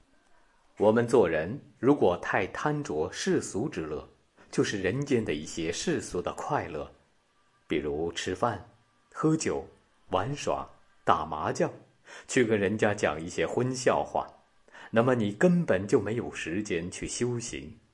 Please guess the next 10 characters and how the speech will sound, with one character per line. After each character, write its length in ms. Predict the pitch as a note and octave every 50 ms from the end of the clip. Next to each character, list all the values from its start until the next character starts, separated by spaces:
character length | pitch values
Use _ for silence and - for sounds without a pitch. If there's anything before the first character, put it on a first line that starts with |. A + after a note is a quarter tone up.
| _ _ _ _ _ _ _ _ _ _ _ _ _ _ _ _ _ _ _ _ _ _ _ _ _ _ _ -
浪 300 | - A#2 A#2 G#2 G2 F2
费 240 | - A2 F#2 E2
时 220 | D#2+ - - D2+ D2
间， 360 | C#2+ E2 D2+ C#2+ C#2+ C#2 - - _ _
就 140 | - - A#2
是 160 | - - -
因 220 | G#2 A2 A2+ A2 A2
为 320 | G2 D2+ C#2+ C2+ B1+ - -
你 200 | - F#2 D2+ C2+ -
太 260 | - - - - -